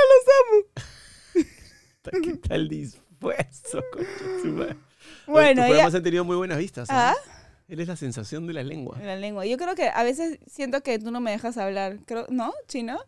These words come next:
Speaker 2: Chino, por
Speaker 1: No me
Speaker 2: favor.
Speaker 1: dejas ser,
Speaker 2: Solamente
Speaker 1: ¿no?
Speaker 2: una, una consulta nomás, Chino. Con la cámara, hacia el lado que vaya la cámara, será tu respuesta, ¿ya? En el podcast del día,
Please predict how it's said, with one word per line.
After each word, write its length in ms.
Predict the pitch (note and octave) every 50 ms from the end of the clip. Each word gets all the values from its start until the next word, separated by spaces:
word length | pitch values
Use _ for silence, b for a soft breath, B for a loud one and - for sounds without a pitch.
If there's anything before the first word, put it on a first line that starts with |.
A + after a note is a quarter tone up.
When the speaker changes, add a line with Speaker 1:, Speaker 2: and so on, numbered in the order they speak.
| _ _ -
Speaker 2:
Chino, 240 | - - C#3+ C3+
por 60 | B2 B3+
Speaker 1:
No 100 | C4 C#4+
me 100 | D4 D4+
Speaker 2:
favor. 120 | D4 D4 E4
Speaker 1:
dejas 200 | F#4+ - F4+ F#4
ser, 120 | - F#4+ F4
Speaker 2:
Solamente 340 | - G3+ G3+ A3 G#3 -
Speaker 1:
¿no? 80 | A#3 C#4
Speaker 2:
una, 160 | A#3 A3 A#3
una 200 | C4+ C4+ C4+ C4+
consulta 400 | A3 A3+ - C3+ F3 E3+ D3 C#3+
nomás, 220 | C#3 C3+ C3 C3 C3
Chino. 220 | D3 C3+ B2+ C3
Con 100 | C3+ C3+
la 80 | D3+ C#3
cámara, 460 | C3+ F3+ F3+ F3 F3 E3+ F3+ F#3+ - _ _ _ _
hacia 320 | - A#2 A#2 C3 C3 C3
el 100 | C3+ C#3
lado 200 | E3 G3 G#3+ G#3+
que 100 | E3+ E3
vaya 180 | D#3 E3 F3 F#3+
la 100 | E3+ D3+
cámara, 420 | - D#3 D3+ D#3 E3+ F#3 G3+ G3+ D#3
será 200 | - C#3+ C3+ D3
tu 80 | D3+ D3
respuesta, 400 | C#3+ A2+ - C#3+ B2 - - C3
¿ya? 140 | C3 D3+ - _ _ _ _ _ _ _ _ -
En 200 | F3+ F3 F3+ F#3+
el 140 | F#3+ F#3+ F3
podcast 420 | - C#4 D4+ - - - G#4+ C#4+ -
del 120 | G3+ F3+
día, 180 | F3 G3 F#3+ F3